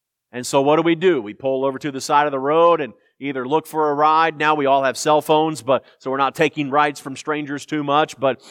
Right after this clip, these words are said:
uh, we, we will figure out and say, "Well, I, I put gas in it, but it's still stalled.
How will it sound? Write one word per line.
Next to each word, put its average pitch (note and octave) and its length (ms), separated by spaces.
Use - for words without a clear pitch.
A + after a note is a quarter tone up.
uh, B2+ 420
we, C#3 340
we D3+ 260
will C#3+ 520
figure D#3+ 320
out F3 320
and C#3 100
say, D3 200
"Well, E3+ 280
I, C3 240
I - 20
put F#3 280
gas F#3+ 420
in B2+ 100
it, A#2+ 140
but C3+ 100
it's B2 140
still D#3 260
stalled. F#2 540